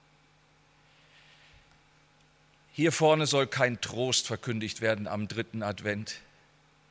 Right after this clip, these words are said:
der die Augen zumacht vor der Realität von Schuld, die Menschen mit sich rumtragen und der das leichtfertig beiseite schiebt,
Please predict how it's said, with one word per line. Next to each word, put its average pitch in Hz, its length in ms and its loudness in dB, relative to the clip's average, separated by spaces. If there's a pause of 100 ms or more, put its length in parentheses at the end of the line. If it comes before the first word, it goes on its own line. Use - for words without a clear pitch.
(800)
der 127 260 2 (400)
die 139 220 -4
Augen 165 380 4
zumacht 131 560 0
vor 131 160 0
der 117 220 2
Realität 135 680 0
von 117 220 -6
Schuld, - 580 0 (840)
die 139 100 2
Menschen 127 400 2
mit 113 120 -2
sich 117 220 -4
rumtragen 107 720 -6 (1800)
und 151 160 2
der 165 100 10
das 156 220 8
leichtfertig 160 840 6
beiseite 147 520 2
schiebt, - 500 -10